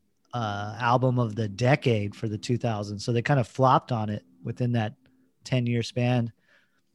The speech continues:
And so I did go back and listen to Discovery at one point in my life, but I don't know. I just never, like, this style of dance music was never, like, my bag. And I've, as I've gotten older, I definitely,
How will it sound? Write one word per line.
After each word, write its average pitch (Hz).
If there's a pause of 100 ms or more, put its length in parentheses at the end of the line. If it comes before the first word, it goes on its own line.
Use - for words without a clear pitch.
(300)
And 127
so 156
I 147
did 143
go 165
back 156
and 127
listen 147
to 143
Discovery 147
at 143
one 147
point 151
in 143
my 143
life, 147
but 123 (800)
I 247
don't 311
know. 277
I 170
just 208
never, 226
like, 160
this 180
style 165
of 147
dance 156
music 170 (100)
was 131
never, 143
like, 135
my 139
bag. 143
And 139
I've, 123 (1040)
as 156
I've 180
gotten 202
older, 160
I 147
definitely, 165